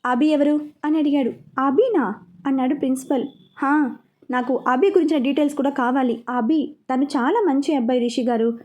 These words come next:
అతను ఎవరితోనూ మిస్‌బిహేవ్ చేయడు, మీరు అతన్ని అనుమానించకండి" అన్నాడు ప్రిన్సిపల్.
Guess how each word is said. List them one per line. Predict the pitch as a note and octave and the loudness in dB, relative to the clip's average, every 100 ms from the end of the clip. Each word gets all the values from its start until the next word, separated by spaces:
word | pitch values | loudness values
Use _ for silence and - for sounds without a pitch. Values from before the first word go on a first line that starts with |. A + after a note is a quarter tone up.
| - - | -12 -6
అతను | C4 D4+ | 0 2
ఎవరితోనూ | D4 D4 F#4+ G4+ A4 | 2 2 2 2 2
మిస్‌బిహేవ్ | E4+ E4 F#4 G4 F#4 E4+ | 0 2 2 4 0 0
చేయడు, | D#4 E4+ - - _ _ | 2 2 0 -8 _ _
మీరు | C4 C4+ B3+ | -2 0 0
అతన్ని | B3+ B3+ B3 - | 0 0 0 0
అనుమానించకండి" | B3 F4+ A#4 G4 E4 D4+ C4 C#4 C#4 _ | 0 2 2 0 0 2 2 0 -4 _
అన్నాడు | B3+ B3 A#3+ | -6 -2 -2
ప్రిన్సిపల్. | C4 A#3+ A#3+ C#4 | -2 -4 -4 -6